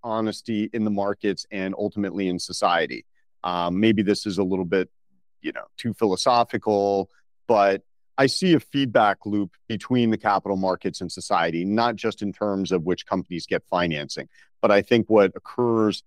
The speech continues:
in the capital markets, you know, the lag of a few years, depending upon which segment of society you're talking about, but does influence individual behaviors to, you know, to,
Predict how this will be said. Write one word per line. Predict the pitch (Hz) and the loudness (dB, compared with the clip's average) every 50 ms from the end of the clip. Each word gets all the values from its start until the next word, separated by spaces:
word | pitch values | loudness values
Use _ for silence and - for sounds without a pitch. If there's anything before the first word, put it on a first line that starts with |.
| _ _ _ _ _ - | _ _ _ _ _ -2
in | 139 127 120 113 104 | 4 6 6 6 6
the | 104 98 | 4 2
capital | - 107 101 98 - 107 98 92 | 0 0 0 0 0 0 -2 -2
markets, | 95 95 92 92 92 - - 98 87 82 69 - - - - _ _ _ _ - | 0 0 0 0 0 0 0 0 0 0 -2 -4 -10 -12 -12 _ _ _ _ -6
you | - 90 | -4 -2
know, | 87 87 85 82 _ - | -2 -2 -2 -4 _ 0
the | 98 90 | 2 4
lag | 95 95 101 101 101 90 - | 4 6 4 4 2 0 -2
of | 85 | -6
a | 85 | -8
few | - - - 107 98 | -8 -8 -8 -6 -4
years, | 95 101 107 104 98 95 87 | -2 0 0 2 2 0 -2
depending | - 95 - - 98 95 90 | -4 -8 -6 -4 -4 -2 -2
upon | 82 78 - 92 90 87 87 85 | -4 -4 -4 -4 -2 -2 -2 -2
which | 92 92 - - | -2 -2 -2 -2
segment | - 104 92 85 87 85 82 | 0 2 2 2 2 -2 -4
of | 78 | -6
society | - - - - 92 87 87 82 82 | -8 -8 -2 0 2 2 2 0 -2
you're | 85 | -4
talking | - - 143 139 120 - 107 98 | -2 0 2 2 2 0 0 0
about, | 92 85 82 - | 0 0 0 0
but | 110 107 - _ _ _ _ _ - | -2 -4 -4 _ _ _ _ _ 0
does | 330 269 226 185 - - - | 2 2 2 2 -2 -8 -2
influence | 196 214 214 185 - - 147 131 117 113 113 110 107 - - - | 2 2 2 2 2 2 4 6 6 6 6 4 2 0 -4 -2
individual | - 151 139 120 113 127 107 113 107 95 | 0 0 2 2 2 2 2 2 0 0
behaviors | 85 98 85 110 120 123 120 95 101 90 - - 65 - - - | 0 -2 0 2 4 4 4 2 0 -4 -6 -6 -12 -14 -12 -6
to, | - 110 98 92 92 92 90 - | 0 2 4 4 4 2 0 -2
you | 104 90 | -4 -4
know, | 87 82 80 | -4 -6 -6
to, | - - 95 87 85 82 | -6 -4 -4 -2 -2 -4